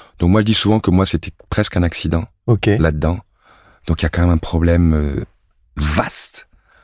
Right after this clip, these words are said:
Speaker 1: Comment se fait-il qu'avec nos structures, euh, euh, nos structures, nos moyens, on n'y arrive pas ?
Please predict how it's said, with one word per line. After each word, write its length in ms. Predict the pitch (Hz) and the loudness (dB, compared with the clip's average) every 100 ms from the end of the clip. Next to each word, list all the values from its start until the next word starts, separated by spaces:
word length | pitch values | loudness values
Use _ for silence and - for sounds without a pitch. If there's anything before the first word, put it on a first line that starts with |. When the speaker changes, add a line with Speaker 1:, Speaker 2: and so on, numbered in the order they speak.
| _ _ _ | _ _ _
Speaker 1:
Comment 240 | - 92 104 | -2 0 0
se 160 | - | -2
fait-il 500 | 82 82 - - 101 | -4 -6 -4 -2 -4
qu'avec 380 | - - 73 78 | -2 -4 -2 -2
nos 140 | 80 | -2
structures, 680 | 73 - - - - 90 - - _ _ - | -4 -6 -8 -6 -4 -4 -4 -10 _ _ -8
euh, 220 | 78 73 - - - - - | -6 -6 -8 -16 -20 -20 -14
euh, 520 | 95 - - - - - - - - - | -8 -8 -6 -8 -8 -10 -14 -16 -6 -2
nos 80 | |
structures, 800 | 78 - - 95 - 95 85 - - _ | 0 -2 -4 -6 -2 2 2 -2 -14 _
nos 160 | 76 78 | 0 4
moyens, 480 | 80 90 98 101 131 | 6 6 4 4 4
on 120 | 104 | 4
n'y 100 | 90 | 4
arrive 240 | 82 87 | 2 -2
pas ? 160 | - - | -6 -8